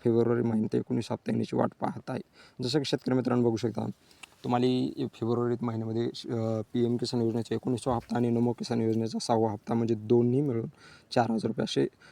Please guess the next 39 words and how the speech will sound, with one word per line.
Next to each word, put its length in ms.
अ, 80
महाराष्ट्र 560
सरकार, 400
महाराष्ट्र 520
राज्यातले 640
शे-, 260
लाभार्थी 460
जे 140
आहेत 220
दोन्ही 300
योजनांचे, 460
त्यांच्या 420
खात्यामध्ये 440
पडणार 300
आहेत. 100
तर 80
तुम्हाला 260
कोणत्या 280
शेतकऱ्यांनाच 520
या, 120
अ, 560
हप्त्याचा 340
लाभ 100
मिळू 120
शकते 260
बघूया. 280
अशा 240
शेतकऱ्यांना 340
सन्मान 320
निधीचा 320
हप्त्याचा 460
लाभ 140
मिळतो 220
जे 200
की 160
ईकेवायसी 560
काम 160
पूर्ण 320
करतात. 320